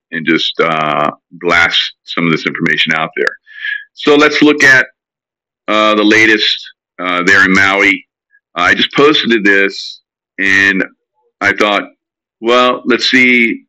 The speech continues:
the response." So the response so far, uh, is, has been fairly good. So this is encouraging to me. Over two thousand views right now on, uh, my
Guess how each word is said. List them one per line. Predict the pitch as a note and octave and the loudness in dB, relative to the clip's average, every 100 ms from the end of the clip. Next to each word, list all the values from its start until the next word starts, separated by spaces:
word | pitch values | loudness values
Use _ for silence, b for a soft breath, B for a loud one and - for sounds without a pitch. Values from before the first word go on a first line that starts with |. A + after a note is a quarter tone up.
| - | -10
the | A2 | -4
response." | G2+ G2 G#2 F2+ D2+ - - _ _ _ _ B B B B | -4 -4 -4 -2 -4 -8 -12 _ _ _ _ B B B B
So | - A#2 | -2 0
the | A2+ | 2
response | G#2+ C#3+ F3 D3 | 0 0 0 2
so | C#3+ | 2
far, | C#3 D#3+ D3 A2 G2 - | 4 4 4 4 2 2
uh, | G2+ F#2+ F#2 F2+ | 0 2 0 -2
is, | F#2+ F2 - | -2 -4 -4
has | G#2 F#2+ | -6 -2
been | B2 A#2 | -2 0
fairly | C3 C#3 A#2 | 2 2 2
good. | F2 G#2+ D#2+ C#2+ _ _ _ | 2 0 0 -4 _ _ _
So | - A2 | -8 -2
this | C#3 C3+ | -2 0
is | B2 | 0
encouraging | A2 - B2 B2 G#2 G2 | 0 0 2 2 2 -2
to | E2 | 0
me. | E2+ E2+ | 0 2
Over | G2+ A2 - | 0 -2 -6
two | B2+ | -2
thousand | A#2 A2 A2+ A2 G#2+ - | 0 0 0 0 -2 -2
views | G#2 G#2+ G2 | -2 -2 0
right | G2+ F#2+ | 0 0
now | G2 F#2+ F#2+ F#2 - - | 0 0 0 -2 -4 -12
on, | F2+ F#2 F#2 | -6 -2 0
uh, | E2+ E2+ E2 | 0 0 -2
my | - | -2